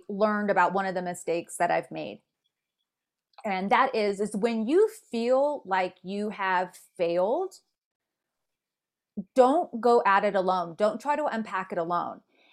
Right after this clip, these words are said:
And so the example that I have is I have done two virtual summits in, in my career. The, the first one I went to very naively, and it was more successful than I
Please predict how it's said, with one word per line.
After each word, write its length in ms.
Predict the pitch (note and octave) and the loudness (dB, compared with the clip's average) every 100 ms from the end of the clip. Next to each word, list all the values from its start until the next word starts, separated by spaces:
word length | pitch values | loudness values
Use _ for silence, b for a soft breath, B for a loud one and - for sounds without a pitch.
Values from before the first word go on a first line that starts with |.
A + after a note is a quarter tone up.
| b - | b -2
And 120 | A3 | 0
so 140 | A#3 | 2
the 140 | G#3 A3+ | 0 -2
example 440 | G3 B3+ C#4+ E4+ | -2 -2 0 0
that 100 | A3+ | 0
I 60 | G3+ | 0
have 300 | F#3 F3+ F3+ | 2 0 0
is 100 | F3+ | -2
I 240 | F#3 F#3+ - | 0 0 -2
have 240 | G3 G3 | -4 -2
done 180 | G3 F#3 | -2 -2
two 240 | - D4+ | -4 -4
virtual 400 | B3 A#3 A#3 G#3+ | 0 -2 -2 -8
summits 480 | G3+ F3 E3+ E3 - - | -6 -6 -6 -6 -8 -6
in, 180 | F3+ - | -6 -6
in 80 | F#3 | -6
my 140 | E3+ | -4
career. 260 | F3 F3 D#3 | -4 -4 -2
The, 180 | E3+ D3+ _ - | -2 -4 _ -6
the 80 | F#3+ | -6
first 360 | - D#4+ F4 | -2 -2 -2
one 260 | B3+ A#3+ A#3 | -4 -6 -4
I 80 | F#3+ | -4
went 220 | G3 G3+ - | -2 -4 -6
to 140 | F#3 | -4
very 260 | F#3 G3 G3+ | -2 -2 -2
naively, 640 | F#3 F3+ F#3+ F3+ F#3+ F#3 | -4 -4 -6 -2 0 0
and 120 | F#3 | -2
it 80 | E3+ | -4
was 140 | F#3 | -4
more 180 | F#3+ F#3 | -2 -4
successful 760 | F#3+ F#3+ F3 E3+ - E3+ E3+ b b b | -6 -4 0 0 0 0 0 b b b
than 640 | F3 F3+ F3 E3+ E3+ E3 - | -2 2 2 2 -4 -10 -2
I 360 | E3 D#3 D3+ | 2 2 2